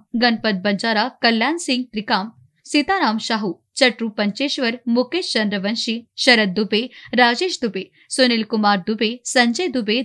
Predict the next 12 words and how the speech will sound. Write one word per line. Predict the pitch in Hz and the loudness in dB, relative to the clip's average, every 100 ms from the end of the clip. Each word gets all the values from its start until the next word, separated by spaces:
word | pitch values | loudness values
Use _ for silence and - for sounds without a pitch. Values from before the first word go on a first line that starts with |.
| 233 | -2
धनंजय | 214 208 190 190 | 0 0 0 -2
दुबे | 226 233 240 277 | -2 -2 -2 0
और | 233 220 | 0 0
गणमान्य | 214 202 214 269 302 | 0 0 2 2 2
नागरिक | 196 202 233 262 - - - | 2 0 0 -4 -6 -12 0
एवं | 269 262 254 | 2 2 0
बच्चों | 233 233 381 | 0 -2 -4
के | 392 339 | -2 0
माता | 202 208 311 | 2 0 0
पिता | 320 233 - 185 - | -4 -4 -4 -6 -6
उपस्थित | 208 240 233 190 | -4 -4 -6 -6
रहे। | 202 - | -6 -8